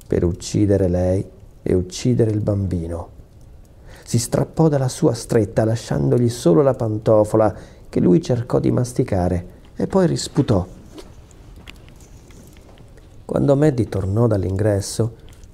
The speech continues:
lui era arrivato strisciando fino in cucina, o almeno c'era arrivata la sua parte superiore, con la bussola che strideva contro le mattonelle. Quando lei entrò, lui sollevò la testa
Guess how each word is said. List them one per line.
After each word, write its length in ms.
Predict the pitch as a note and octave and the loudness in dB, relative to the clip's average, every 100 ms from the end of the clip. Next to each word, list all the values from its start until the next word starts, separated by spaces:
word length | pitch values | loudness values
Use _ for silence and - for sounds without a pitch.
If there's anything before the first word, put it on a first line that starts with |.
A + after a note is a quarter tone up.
| - | 0
lui 200 | D#3+ G3 | 4 4
era 80 | D3+ | 2
arrivato 440 | C3+ C#3+ D3+ D3+ | -2 0 0 -2
strisciando 560 | C3 C#3 C3+ - E3 C#3 | -2 -4 -4 -2 0 0
fino 220 | - E3 | 2 2
in 140 | D3 | 2
cucina, 520 | B2+ A#2+ - F#2 F#2+ - - - - - - - - - - | 0 -2 -2 -2 -2 -4 -14 -20 -20 -20 -20 -20 -20 -20 -10
o 100 | - | -2
almeno 400 | - - A#2 B2+ | 0 2 2 4
c'era 240 | A2+ - G2 | 2 0 -2
arrivata 400 | G2 G2+ A#2 A#2 | -2 0 0 0
la 100 | G2+ | -2
sua 200 | - G2 | -2 -2
parte 320 | - A#2 - | 0 -2 -4
superiore, 680 | - - - B2 B2 G#2 G2 - - - | -8 -8 -2 2 2 2 -2 -6 -16 -4
con 220 | B2 B2 | -2 0
la 100 | A2+ | 0
bussola 500 | A#2+ D3 - D#3+ C3+ | 0 -2 -2 -2 -2
che 140 | B2 | -2
strideva 680 | A#2+ - C3 A#2+ D3 C3+ B2 | -4 -2 -2 0 0 0 -4
contro 400 | - D#3 C#3+ C3+ | -2 2 2 2
le 100 | B2+ | 4
mattonelle. 720 | A#2 G#2+ - F#2 F2+ F#2 G2 F#2 - - - - | 4 0 -2 -2 0 0 -2 -4 -12 -20 -20 -20
Quando 240 | - - E2+ | -10 -4 -2
lei 260 | G2+ A#2+ B2 | 2 2 2
entrò, 500 | A2+ A2+ A#2+ A#2 G#2 | 0 2 4 4 4
lui 220 | A#2 A2+ | 4 2
sollevò 360 | - F#2+ F#2+ | 0 -2 0
la 140 | G#2 G2+ | 0 0
testa 640 | A#2+ G#2+ - A2 G#2 - | 0 0 0 -2 -2 -12